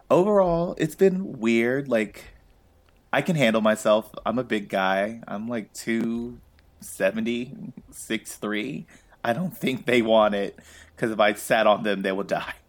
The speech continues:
Um, <laughs> which is really funny, 'cause the last guy who harassed me, he was mostly mad because he's been trying to sleep with me for the last four years. He's, like, a simp. And he's just, like, just jumped on the hate train because I ignore him. And I'm on that Megan Thee Stallion tra-,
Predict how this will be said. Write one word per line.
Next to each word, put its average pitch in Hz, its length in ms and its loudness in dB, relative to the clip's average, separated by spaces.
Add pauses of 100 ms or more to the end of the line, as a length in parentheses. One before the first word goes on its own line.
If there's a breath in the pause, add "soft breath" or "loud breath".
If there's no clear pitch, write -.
(480 loud breath)
Um, 101 500 0
<laughs> - 720 -20
which 117 160 2
is 117 160 -6
really 131 180 0
funny, 101 320 0
'cause - 160 -14
the 95 80 -6
last 98 320 0
guy 95 180 0
who 98 120 -4
harassed 92 420 -2
me, 98 160 -6
he 127 180 -4
was 160 180 -2
mostly 101 420 -2
mad 101 260 -4
because 95 260 -12
he's 107 160 -10
been 101 120 -8
trying 95 200 -2
to 92 40 -12
sleep - 360 -10
with - 140 -14
me 107 140 -4
for 98 140 -14
the 95 80 -12
last 90 400 -6 (120)
four 98 220 -4
years. 95 460 -10
He's, 110 140 -10
like, 104 140 -10
a 98 60 -8
simp. 98 440 -6 (640 loud breath)
And 110 180 0
he's 120 260 -6
just, 131 220 -6
like, 110 480 -8 (360)
just 117 240 -6
jumped 104 260 0
on 110 120 0
the 101 80 -4
hate 95 240 -8
train 107 260 -4
because 98 240 -10
I 92 80 2
ignore 92 440 -6
him. 113 320 -4 (340 loud breath)
And 123 120 -2
I'm 170 120 2
on 156 100 0
that 101 140 2
Megan 98 240 -4
Thee 95 40 -8
Stallion 95 440 -2
tra-, 95 380 -2